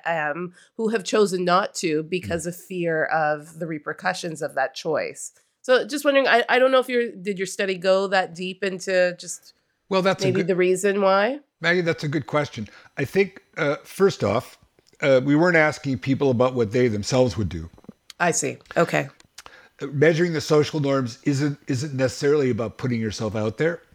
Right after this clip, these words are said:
Speaker 1: Right.
Speaker 2: It's really understanding what other people are thinking. You know, there's a concept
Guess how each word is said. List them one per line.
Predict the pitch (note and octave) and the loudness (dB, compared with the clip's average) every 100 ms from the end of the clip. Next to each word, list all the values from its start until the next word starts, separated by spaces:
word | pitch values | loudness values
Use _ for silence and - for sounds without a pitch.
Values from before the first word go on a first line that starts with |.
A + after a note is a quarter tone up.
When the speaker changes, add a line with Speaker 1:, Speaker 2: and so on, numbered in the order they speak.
| _ - F3 | _ -14 -2
Speaker 1:
Right. | D#3 C#3+ - - | 0 -2 -6 -10
Speaker 2:
It's | C3+ - | -8 -2
really | E3+ F#3+ F3 | 2 6 6
understanding | D#3+ C#3+ - D3+ D3 C#3+ C#3 C3+ | 4 0 -6 0 0 0 -2 0
what | C3 | 2
other | C3 B2+ B2+ | 2 0 -4
people | - B2+ C3 A#2+ A2 - _ - | -2 -2 4 4 2 -4 _ -6
are | A2 | -4
thinking. | B2+ B2+ - G#2+ - | -2 -2 -4 -6 -8
You | F3+ | 2
know, | E3 D#3+ | 2 2
there's | C3 D#3 D3 | 2 2 2
a | C#3 | -2
concept | - E3 F3+ E3+ E3+ - | -2 -2 -2 0 0 -2